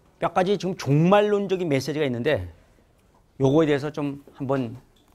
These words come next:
소개를 해보겠습니다. 지금 나도 이거를 준비하면서 과연 이렇게 될까 말까 하는데 그래도 이 과학자들이 어디까지 지금 걱-, 걱정하고 있는지 한번 볼 시점이 와 있다는 거예요. 아.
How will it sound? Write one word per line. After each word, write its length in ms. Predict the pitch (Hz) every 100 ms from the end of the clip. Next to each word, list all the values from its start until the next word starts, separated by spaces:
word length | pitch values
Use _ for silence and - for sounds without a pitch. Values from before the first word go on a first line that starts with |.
| _
소개를 440 | - - 170 147
해보겠습니다. 520 | 135 143 120 - 113 117
지금 160 | - - _ _ _ _ _
나도 240 | 135 160
이거를 240 | 202 170 170
준비하면서 520 | 143 165 156 151 156
과연 280 | - 156 170
이렇게 240 | 151 156
될까 240 | 156 - 151
말까 220 | 143 143
하는데 320 | 131 131 139
그래도 320 | 123 160 156 - _ -
이 100 | 139
과학자들이 640 | 135 151 - 165 156 165
어디까지 440 | 151 165 202 160
지금 140 | 147 160
걱-, 200 | - -
걱정하고 440 | 135 - 165 139
있는지 460 | 131 123 147 147 90 - _ _ _ _ _
한번 260 | - 151 143
볼 160 | 139
시점이 200 | 143 160
와 100 | 143
있다는 260 | 120 131 110
거예요. 200 | 95 - _
아. 40 | _